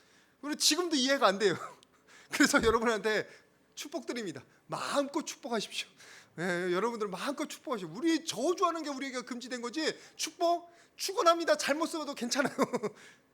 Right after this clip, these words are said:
그 축도는 여러분들 함부로 하지는 마시는데, 이제 허락된 거니까, 그 목사들한테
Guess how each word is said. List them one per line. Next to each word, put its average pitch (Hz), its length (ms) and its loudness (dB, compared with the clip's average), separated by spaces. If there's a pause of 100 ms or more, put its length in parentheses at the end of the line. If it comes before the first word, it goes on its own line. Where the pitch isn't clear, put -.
(240)
그 180 360 0
축도는 269 560 0
여러분들 196 480 2
함부로 269 320 -2
하지는 233 240 -4
마시는데, 165 580 -2
이제 131 140 -6
허락된 226 400 -4
거니까, 139 400 -6
그 117 540 -10
목사들한테 131 600 -10